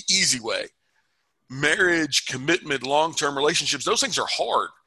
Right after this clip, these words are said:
Doing it the right way is, is hard, but I can take this shortcut into adultery, into sexual immorality, and I can get what I want right now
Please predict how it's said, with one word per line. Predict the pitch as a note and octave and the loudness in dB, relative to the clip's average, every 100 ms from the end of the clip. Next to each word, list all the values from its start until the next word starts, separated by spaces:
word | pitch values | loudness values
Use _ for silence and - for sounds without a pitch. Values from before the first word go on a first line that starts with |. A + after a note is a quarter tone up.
| _ _ | _ _
Doing | - G#3+ A3 | -4 -2 0
it | F#3+ | 0
the | - | 0
right | C3 G#2 A#2+ D3 - C#3+ | -2 -2 2 4 4 -2
way | C#3 B2+ | -2 -2
is, | B2 B2+ B2 - - | -4 -6 -6 -6 -8
is | A#2 | -8
hard, | - - - D#3 G#2 G2+ G2+ _ - - | -6 -6 0 0 0 -4 -10 _ -20 -2
but | D#3 | 2
I | G#3 | 4
can | A3+ F#3+ | 2 0
take | F3+ E3+ - | 0 -2 -2
this | C#3+ B2 - - - - | -2 0 -2 -4 -16 -6
shortcut | - - G#3 F3+ - A#2+ A2+ A#2 _ _ - | 0 2 2 0 0 0 2 0 _ _ -6
into | C3 B2+ | -4 -4
adultery, | A#2 B2+ C3 - C3 | 0 0 0 -2 -4
into | B2+ A2+ | -4 -2
sexual | - C3 - A#2+ | 0 0 -2 -6
immorality, | A2+ A2 B2 G#3+ F3+ A#2+ A#2 A2+ - - | -6 -2 0 2 0 0 -2 -8 -8 -2
and | C3+ | 0
I | F3+ | 0
can | E3 | 0
get | C#3 D3+ | 2 2
what | C3+ C3 | 4 4
I | D3+ | 4
want | C#3 C#3+ C3+ A#2+ | 4 4 4 4
right | B2 A#2 G#2+ | 4 4 2
now | A#2 E3 D#3 A#2+ G#2 G#2 G2+ | 0 2 4 2 0 -4 -8